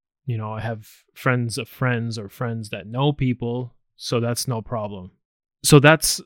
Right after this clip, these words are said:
those are the things that I wanna do and I have been doing.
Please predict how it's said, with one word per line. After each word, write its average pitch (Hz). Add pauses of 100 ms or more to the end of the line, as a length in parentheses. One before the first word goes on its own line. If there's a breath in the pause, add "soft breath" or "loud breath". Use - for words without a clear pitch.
those 139
are 139
the 127
things 131
that 120
I 135
wanna 120
do 117 (360)
and 117
I 131
have 156
been 131
doing. 123